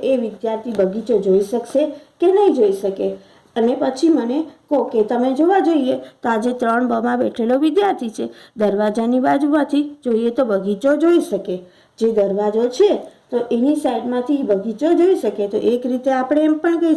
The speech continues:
શકીએ હા આવે અને એક રીતે ના આવે, પણ હું તમને એમ કહું છું કે વિદ્યાર્થી બગીચો જોઈ શકે, કેમ કે દરવાજો અને બારી જે છે આપણે જોઈએ કે અહીંયા બારી છે, અહીંયા બગીચો કેટલે સુધી સ્ટાર્ટ થાય છે? અહીંયા સુધી. એટલે આ બારીમાંથી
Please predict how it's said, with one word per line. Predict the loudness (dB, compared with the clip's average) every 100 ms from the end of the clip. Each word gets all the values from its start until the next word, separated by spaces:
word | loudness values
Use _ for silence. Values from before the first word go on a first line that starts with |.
| 0
શકીએ | -2 0 0 0 -6 _ -4
હા | -2 -2
આવે | -2 -4 -6 -10 -4
અને | -4 -2 -2
એક | -2 -2
રીતે | -2 0 2
ના | 2 2
આવે, | -2 -4
પણ | -6 -4
હું | 0 0
તમને | 0 0 0
એમ | 0 0
કહું | 0 0
છું | -2 -4
કે | -2
વિદ્યાર્થી | -2 -2 -2 -2 -2 -2
બગીચો | -2 -2 -2 0
જોઈ | 2 2 0
શકે, | -2 -2 -2
કેમ | -4
કે | -2
દરવાજો | -2 -2 0 0 0 -2 -6 -14 -10
અને | -4 -2 -2
બારી | -2 0 0
જે | 0
છે | 0 -2 -2
આપણે | -8 -6 -2
જોઈએ | 0 2 0 -4 -14 -12
કે | -4
અહીંયા | -2 0 -2 0
બારી | 0 0
છે, | 0 -2 -4 -6
અહીંયા | -4 -2
બગીચો | -2 -2 -2 -4
કેટલે | -2 0 0
સુધી | 2 2 2 0
સ્ટાર્ટ | -2 -2 -2
થાય | -2
છે? | -2
અહીંયા | -2 0 0 -2 -2
સુધી. | -4 -2 -6 -8 -10
એટલે | -4 -2
આ | 0
બારીમાંથી | -2 -2 0 0 0 2 0